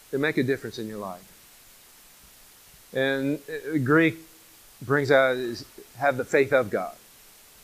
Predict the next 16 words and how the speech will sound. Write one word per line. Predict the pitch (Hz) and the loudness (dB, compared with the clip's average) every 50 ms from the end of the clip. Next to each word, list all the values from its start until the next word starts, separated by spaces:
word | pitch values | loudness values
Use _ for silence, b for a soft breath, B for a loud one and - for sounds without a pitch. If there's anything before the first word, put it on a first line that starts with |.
| - - - - | -20 -20 -8 -2
or | - 135 131 127 127 123 120 110 113 - - - - - - - - - - - - - - - - - | 2 2 4 6 6 4 4 2 0 -4 -14 -20 -20 -20 -20 -20 -20 -20 -20 -20 -20 -20 -20 -20 -10 2
have | 139 165 156 151 151 135 123 | 6 6 8 8 6 4 2
the | 123 | -2
faith | - - - 147 135 135 127 - | -2 0 0 2 2 2 2 2
of | 139 131 120 113 | 2 2 2 4
God, | 127 120 117 120 120 - | 2 4 4 2 0 -2
or | - 127 123 120 117 107 104 - - - - - - - - - - - - - - - - - | -2 -2 0 0 0 -2 -2 -6 -12 -20 -20 -20 -20 -20 -20 -20 -20 -20 -20 -20 -20 -16 -8 -4
or | 131 127 123 117 | -2 -2 -2 0
have | 151 151 143 131 123 | 0 2 2 2 2
God's | 143 135 123 123 95 - | 4 4 4 2 0 -4
faith. | - - 123 98 82 85 - - - - - - - - - - - - - - - - - - - - - - - - - - - - - - - - - - - - - - - - - - - - | -10 -10 -10 -10 -10 -12 -18 -20 -20 -20 -20 -20 -20 -20 -20 -20 -20 -20 -20 -20 -20 -20 -20 -20 -20 -20 -20 -20 -20 -20 -20 -20 -20 -20 -20 -20 -20 -20 -20 -20 -20 -20 -20 -20 -20 -20 -20 -14 0 6
That | 135 160 190 | 8 8 8
helps | 208 220 214 214 214 - - | 10 8 8 8 6 2 -4
me | 143 131 127 | -2 -2 0
right | 127 131 135 135 135 | 0 0 0 -2 -2
there, | - 139 127 110 98 98 | -2 0 2 0 0 -2